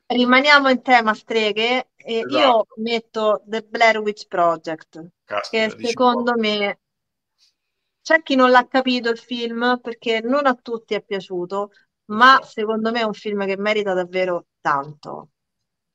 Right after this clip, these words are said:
Speaker 1: Già solo per l'operazione di marketing che si sono inventati attorno alla pellicola già merita applausi scrossanti.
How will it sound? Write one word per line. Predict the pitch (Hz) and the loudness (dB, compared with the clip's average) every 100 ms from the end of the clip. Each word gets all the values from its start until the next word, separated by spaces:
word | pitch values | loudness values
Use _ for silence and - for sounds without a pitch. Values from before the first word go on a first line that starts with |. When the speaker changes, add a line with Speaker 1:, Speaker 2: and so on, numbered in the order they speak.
| _ _ _ | _ _ _
Speaker 1:
Già | 220 349 | 2 2
solo | 370 392 392 | 2 2 4
per | 320 262 | 4 4
l'operazione | 262 254 262 262 311 | 4 4 2 0 -4
di | 254 | -4
marketing | 233 262 262 247 214 202 196 196 190 - | 2 0 0 -6 -4 -2 -2 0 -2 -4
che | - | -16
si | 196 - | -14 -10
sono | 220 247 240 | -6 -4 -2
inventati | 226 220 233 226 - 262 269 269 277 262 | -2 -2 -4 -4 2 2 2 -4 -4 -2
attorno | - 208 - 247 233 220 208 | -4 -8 -6 -6 -4 -4 -4
alla | 185 202 | 0 -2
pellicola | 214 220 262 247 214 202 190 | -2 -6 -6 -2 2 2 0
già | 202 226 | 2 0
merita | 196 196 196 190 165 | 0 -4 -2 0 -2
applausi | - 180 - 202 196 185 190 | -2 -8 0 4 4 2 -4
scrossanti. | - 180 - 151 160 156 _ 151 | -10 -14 -12 -10 -12 -14 _ -20